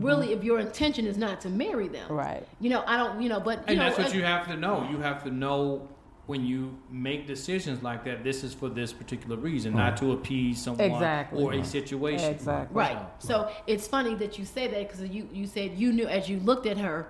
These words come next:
Speaker 4: Yeah.
Speaker 1: you knew that she wasn't what you wanted as your future.
Speaker 2: Right.
Speaker 4: Right.
Speaker 1: Jason the same way. Okay, I was with this girl, but I knew this, this
Speaker 2: Mm-hmm.
Speaker 1: was not gonna be my future.
Speaker 2: Right.
Speaker 1: You know,
Speaker 2: And, and what's
Speaker 1: so
Speaker 2: interesting, I think, um, too, and Milton says this all the time, you know,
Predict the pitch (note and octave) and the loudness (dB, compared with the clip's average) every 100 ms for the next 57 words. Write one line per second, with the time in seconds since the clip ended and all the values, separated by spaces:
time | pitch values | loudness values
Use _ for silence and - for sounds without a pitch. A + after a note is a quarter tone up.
0 | - G#3+ G#3+ C4 B3 G3+ - C4+ G#3 A3 | 2 6 8 8 6 4 2 2 4 4
1 | G3+ G#3 G#3 A3 F#3 G#3+ G#3 G3 F#3 - | 4 2 0 -2 0 2 2 0 -2 0
2 | C4+ G3 F3 D#3 B2 A3+ - - - - | 0 0 2 4 4 4 2 -6 -12 -10
3 | G#3+ A#3+ A#3 A3 G#3 A#3+ A3 A#3+ G3 G#3+ | -4 0 2 0 -4 -4 -2 0 0 2
4 | G3 F#3+ G3 D#4+ D#4+ G#3+ - G#3 F#3+ G3+ | 2 2 2 2 2 -2 -2 -4 -2 0
5 | G3+ G3+ A3+ G#3 F3+ E3+ G#3 E3+ E3+ D#3 | 0 2 2 0 -2 -2 0 2 2 2
6 | D#3 F#3 A3+ G#3 G3+ G3+ G3 F#3 - A#3+ | 2 2 0 0 -2 -2 -4 -4 -4 -4
7 | - D3 F2+ - - - G#3+ G#3+ A3+ A#3+ | 0 2 2 0 -6 -4 0 2 2 0
8 | A#3 C4 C#4 G3+ C#4+ D4+ A#3 G#3 G3 G3 | 2 4 4 4 2 2 2 2 2 2
9 | G3+ F#3+ F#3 E3 E3 D#3 D3+ D3+ - A#3 | 2 0 0 4 4 4 0 -2 -2 0
10 | G3 E3 - - - F3 F#3 F#3 F3 F3 | 0 0 -6 -10 -2 2 2 0 0 0
11 | E3 D#3+ D3+ D3+ F#3+ F3 D#3 D3+ - - | 0 0 2 2 0 2 2 -2 -6 -20
12 | - - G3+ | -16 -2 0